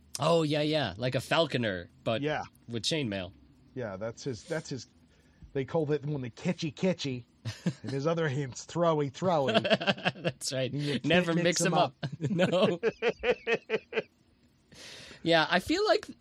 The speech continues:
Speaker 1: eighties action movies were really into the idea of, um, sharp weapons that you would throw that would return to you,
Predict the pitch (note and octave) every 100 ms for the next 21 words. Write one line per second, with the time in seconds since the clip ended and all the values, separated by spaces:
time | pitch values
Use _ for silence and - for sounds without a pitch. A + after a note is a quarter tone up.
0 | - E3+ F3 F#3 E3+ C3 C3+ - D3 D3
1 | D3 D3+ D#3 D3 C#3+ C3 B2 A#2+ - C3+
2 | C3+ D3 E3 F3 F3 D#3+ - C#3 C3+ B2+
3 | C#3+ C#3 B2+ A#2+ A#2+ B2 A#2+ A#2+ A#2+ -
4 | A2+ A2 A2 G#2+ - _ _ _ - F#2+
5 | F#2+ F#2+ F#2+ A2 D#3 - - - F#3+ G3+
6 | - D#3+ D#3+ D3 B2+ C3+ A#2 A2+ G2+ -
7 | C3 B2 A#2+ A#2 G#2 G2+ G2 - G2+ F#2+
8 | F#2+ F#2+ F#2